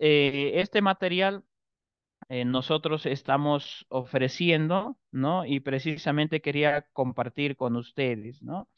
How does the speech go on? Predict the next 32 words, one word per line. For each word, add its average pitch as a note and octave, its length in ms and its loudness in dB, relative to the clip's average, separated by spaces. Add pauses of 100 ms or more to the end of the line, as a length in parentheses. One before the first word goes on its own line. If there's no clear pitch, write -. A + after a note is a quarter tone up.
(580)
Eh, A#2+ 680 0
el B2 160 -2
material C#3 540 0
que D#3+ 100 0
nosotros D#3+ 500 -4
ofrecimos, E3+ 560 -2
el, C#3+ 200 -2 (560)
el, C3+ 260 -2 (140)
el C3+ 180 -4
folleto E3+ 800 0
por C#3 160 -2
unidad C#3 420 0
es C#3 240 0
de C#3 100 -2
diez D#3 200 -2
soles E3+ 400 -4
y C3+ 60 -6
por C3 180 -4
mayor C#3 580 0 (440)
a B2 120 0
ocho A#2+ 360 0
soles, F#2+ 540 -10
¿no? D#3 300 -6
Y B2+ 140 0
aparte D#3 460 2
también C#3+ 480 0
enviamos C3+ 840 -2
virtual C3+ 760 0
el B2+ 220 -2
link, F#3+ 340 -2
los C3+ 320 -2
videos D#3 720 0